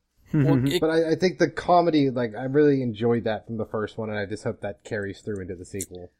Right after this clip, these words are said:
Speaker 1: I feel like this one comes out in an odd place. It's in between Infinity War and whatever Avengers four turns out to be.
Speaker 2: Right.
Speaker 1: So I don't know how much connected it's going to be to the greater M C U story.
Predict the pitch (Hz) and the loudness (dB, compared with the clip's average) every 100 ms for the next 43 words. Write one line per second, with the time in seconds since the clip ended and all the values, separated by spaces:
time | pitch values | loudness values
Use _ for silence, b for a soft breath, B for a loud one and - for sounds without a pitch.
0 | _ _ - 202 226 196 185 156 156 143 | _ _ -4 2 2 2 0 0 2 4
1 | 127 131 127 - 127 127 - 131 104 - | 4 2 -2 2 2 2 -2 -4 -4 -4
2 | 113 - 151 147 139 156 143 131 120 127 | -10 -6 -2 -2 -2 -2 -2 -2 -4 -4
3 | 147 139 127 123 120 117 117 123 123 120 | -2 0 0 0 0 0 -2 0 0 0
4 | 120 117 123 117 107 - 131 120 113 - | 0 0 -2 -4 -6 -4 -2 -2 -2 -4
5 | 120 110 101 - 110 90 - - _ _ | -6 -4 -4 -6 -8 -8 -8 -16 _ _
6 | _ _ 90 92 92 90 - _ _ - | _ _ -6 0 0 0 -6 _ _ -4
7 | - 143 - 147 180 127 - 160 156 147 | 0 2 2 2 0 -2 2 4 4 0
8 | - - 135 143 - 135 123 120 - 123 | -2 -4 0 0 0 -2 -2 -6 -6 -6
9 | 120 117 131 127 123 120 - 131 120 117 | -6 -8 -8 -6 -4 -6 -8 -8 -8 -6
10 | 117 120 120 107 117 - 120 117 - 127 | -4 -2 -2 -2 -4 -6 -6 -6 -6 -4
11 | 117 90 - | -6 -6 -12